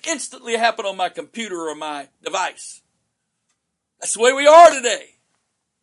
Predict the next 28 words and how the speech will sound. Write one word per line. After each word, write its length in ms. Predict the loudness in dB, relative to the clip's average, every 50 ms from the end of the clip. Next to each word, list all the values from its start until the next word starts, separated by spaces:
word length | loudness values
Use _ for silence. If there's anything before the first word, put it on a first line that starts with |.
| _ _ _ _ _ _ _ _ _ _ _ _ _ _ _ _ _ _ _ _ _ _
Well, 140 | -20 -20 -16
you 60 | -14
don't 180 | -14 -16 -14 -12
grow 180 | -10 -10 -10
like 240 | -10 -14 -20 -20 _
that. 160 | -20 -20 -20 _ _ _ _ _ _ _ _ _ _ _ _ _ _ _ _ _ _ _ _ _ _
You 80 | -20 -18
don't 100 | -18 -14
grow 160 | -14 -16 -16
like 240 | -16 -20 -20 -20 _
that. 180 | -20 -20 _ _ _ _
So 180 | -16 -16 -16
God 240 | -10 -8 -8 -8 -8
doesn't 220 | -10 -14 -16 -16
work 240 | -16 -16 -16 -16 -18
like 180 | -20 -20 -20 _
that. 180 | -20 -20 -20 _ _ _ _ _ _ _ _ _ _ _ _ _ _ _ _ _ _ _ _ _ _ _ _ _ _ _ _ _ _ _ _ _ _
If 160 | -20 -18 -14
you're 80 | -12
gonna 140 | -10 -10 -8
be 100 | -6 -8
a 60 | -8
part 200 | -6 -8 -8 -8
of 60 | -10 -12
the 80 | -14
kingdom 360 | -12 -12 -12 -12 -12 -16 -18
of 80 | -18 -18
God, 300 | -16 -16 -16 -16 -18